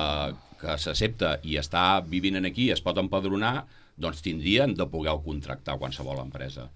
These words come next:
perquè llavors no entrarien amb tota aquesta ruta de, de, de delinquir i poder sobreviure com, com poden, no?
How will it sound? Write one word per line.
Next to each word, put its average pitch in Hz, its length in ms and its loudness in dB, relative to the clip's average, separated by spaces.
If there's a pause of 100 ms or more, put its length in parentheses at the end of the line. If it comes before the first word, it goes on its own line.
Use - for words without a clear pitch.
(320)
perquè 67 240 -8
llavors 67 360 -2
no 110 120 2
entrarien 101 560 0
amb 78 240 -4
tota 78 200 -2
aquesta 78 300 -4
ruta 78 400 -4
de, 76 180 -4 (240)
de, 71 340 -8
de 73 180 -8
delinquir 76 560 -2 (320)
i 78 160 -8 (160)
poder 78 260 -4
sobreviure 90 460 -2
com, 73 240 -2
com 71 240 -6
poden, 87 400 4
no? 113 140 -6